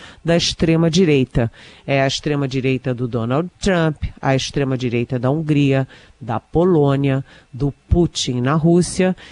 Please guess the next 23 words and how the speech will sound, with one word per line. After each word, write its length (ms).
e 140
o 100
Putin 540
tá 460
atraindo, 1000
por 160
exemplo, 640
a 140
Índia. 400
Os 260
brics 600
estão, 600
é, 240
tão 200
rachados 720
quanto 300
as 140
Forças 480
Armadas 640
aqui 280
no 120
Brasil. 500
Carolina. 640